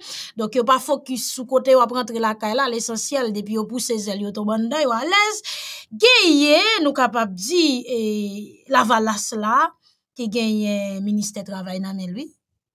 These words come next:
<laughs> Et nous connaît la Valace, li, li ensemble avec les vob.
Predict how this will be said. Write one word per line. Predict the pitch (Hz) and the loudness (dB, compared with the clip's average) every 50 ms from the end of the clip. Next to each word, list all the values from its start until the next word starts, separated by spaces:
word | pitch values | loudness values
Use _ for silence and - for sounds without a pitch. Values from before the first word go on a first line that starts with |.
| _ - | _ -18
<laughs> | 190 180 - _ - - 175 175 175 - - - - - - - - - - _ _ _ _ _ - | -18 -16 -16 _ -14 -14 -14 -14 -14 -14 -12 -12 -12 -12 -12 -14 -18 -20 -20 _ _ _ _ _ -10
Et | 196 196 196 190 185 185 185 180 175 | -8 -6 -6 -4 -4 -4 -4 -4 -4
nous | 190 208 | -4 -4
connaît | 208 226 208 196 196 | -2 -2 -2 -2 -2
la | 190 185 185 | -4 -4 -4
Valace, | 180 196 185 185 185 180 - - - | -4 -4 -6 -6 -6 -6 -6 -6 -4
li, | 214 214 208 | -2 -2 -2
li | 196 190 185 185 | -2 -2 -4 -4
ensemble | 185 180 - - 196 190 | -4 -4 -4 -4 -4 -4
avec | 185 180 175 175 175 175 - | -4 -4 -4 -4 -4 -4 -2
les | 185 185 185 | -2 -2 0
vob. | 170 175 220 285 349 | 0 2 2 2 2